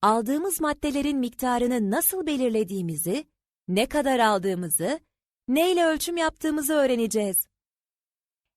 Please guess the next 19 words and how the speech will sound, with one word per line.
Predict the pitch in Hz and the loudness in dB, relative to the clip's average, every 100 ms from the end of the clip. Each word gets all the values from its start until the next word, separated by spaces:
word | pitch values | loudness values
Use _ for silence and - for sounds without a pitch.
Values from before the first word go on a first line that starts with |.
| _ | _
Emel | 302 349 403 427 | 0 0 0 -4
teyze | 294 196 160 156 208 320 _ _ - | -4 -4 -4 -6 -8 -10 _ _ -4
marketten | 247 240 262 254 - 240 220 180 | -2 0 -2 -4 -2 -2 -2 -4
bulgur | 180 156 202 330 | -4 -4 -4 -4
ve | 370 | -4
pirinç | 359 330 294 247 | -4 -2 -2 -2
almış. | 208 185 170 170 - _ _ _ _ _ _ _ _ | -2 -4 -6 -10 -14 _ _ _ _ _ _ _ _
Terazinin | - 294 320 330 302 330 339 | -2 2 4 2 2 -2 -2
yanına | 277 254 247 233 | -2 0 0 -2
gidip | 170 170 381 - | -2 -6 -8 -4
alacağı | 320 311 302 330 | -2 0 0 0
miktara | 359 320 311 285 277 | -2 -4 0 0 0
karar | 254 214 196 190 | 0 2 2 2
vermiş. | 190 190 208 - - _ _ _ _ _ _ _ _ | 0 0 -4 -10 -16 _ _ _ _ _ _ _ _
Emel | 196 208 208 202 | 0 2 2 0
teyze, | 202 165 160 165 240 349 _ _ _ _ _ _ _ _ - | 0 -4 -2 -4 -4 -6 _ _ _ _ _ _ _ _ 0
bir | 320 381 | 2 2
kilogram | 330 294 269 254 240 202 | 0 0 0 2 2 0
pirinç, | - 165 156 262 - - | -4 -6 -4 -4 -6 -8